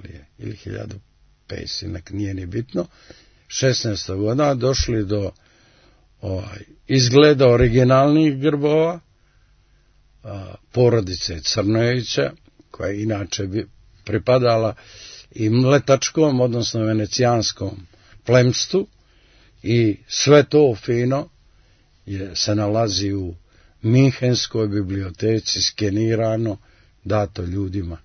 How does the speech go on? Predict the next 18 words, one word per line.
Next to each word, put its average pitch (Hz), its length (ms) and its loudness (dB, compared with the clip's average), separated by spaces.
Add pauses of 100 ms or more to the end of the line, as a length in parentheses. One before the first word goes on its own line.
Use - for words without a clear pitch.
(360)
na 107 160 2
upotrebu 117 580 2
onako 104 520 -2
i, 87 200 -12 (480)
i 90 120 -10
kako 113 320 -2
treba. 92 500 -6
Tako 180 440 0
da, 180 300 4 (600)
a, 110 340 -12 (340)
monografija 139 1080 2
nije 180 320 2
samo, 151 600 2
da - 180 -8
rečem, 113 520 -4 (880)
a, 107 340 -14 (500)
priča 135 800 6
ili 85 560 -8